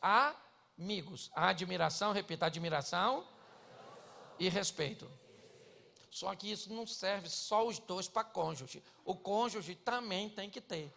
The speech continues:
admiração e respeito. Só que o cônjuge precisa de um terceiro ingrediente: desejo.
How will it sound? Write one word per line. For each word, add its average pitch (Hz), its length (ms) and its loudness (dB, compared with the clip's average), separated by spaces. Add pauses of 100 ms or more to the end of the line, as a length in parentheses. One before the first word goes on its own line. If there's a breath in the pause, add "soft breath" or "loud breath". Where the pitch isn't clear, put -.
(420 soft breath)
admiração 180 1120 -2
e 202 100 -2
respeito. 180 560 -4
Só 170 140 0
que 170 120 -6
o - 40 -6
cônjuge 190 340 -2
precisa 196 480 -6 (240 loud breath)
de 165 100 -6
um 214 100 -6
terceiro 262 840 -4
ingrediente: 220 800 -6 (540 soft breath)
desejo. 156 840 -6